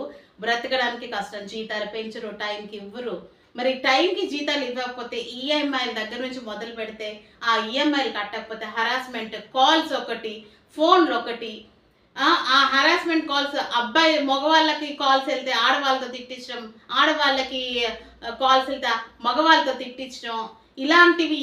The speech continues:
ఎందుకు పెడతారు? మరి జీఎస్టీలు అన్ని, ఇన్ని జీఎస్టీ అంటే ఒక, ఒక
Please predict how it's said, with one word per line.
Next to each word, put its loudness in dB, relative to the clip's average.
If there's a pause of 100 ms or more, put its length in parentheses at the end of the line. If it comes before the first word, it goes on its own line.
(100)
ఎందుకు 4
పెడతారు? 0
మరి -4
జీఎస్టీలు -2
అన్ని, 2
ఇన్ని 4
జీఎస్టీ 0
అంటే -2 (460)
ఒక, 2
ఒక 0